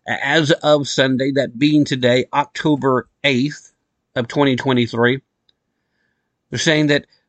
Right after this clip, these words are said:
preliminary reports show that at least four American citizens were killed and that seven others have gone missing after the Hamas attack. Series of attacks, multiple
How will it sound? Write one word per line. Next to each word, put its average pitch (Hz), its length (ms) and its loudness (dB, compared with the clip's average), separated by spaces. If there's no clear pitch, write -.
preliminary 165 680 4
reports 139 520 0
show 147 220 0
that 139 160 2
at 147 160 2
least 170 320 -2
four 190 400 4
American 165 500 2
citizens 139 480 -2
were 120 300 -4
killed 151 420 2
and 143 160 2
that 131 160 0
seven 196 480 0
others 131 540 2
have 156 180 0
gone 131 360 4
missing 123 420 0
after 120 560 -2
the 120 120 2
Hamas 117 640 0
attack. 113 580 -4
Series 131 800 0
of 120 120 0
attacks, 107 520 -4
multiple 147 680 0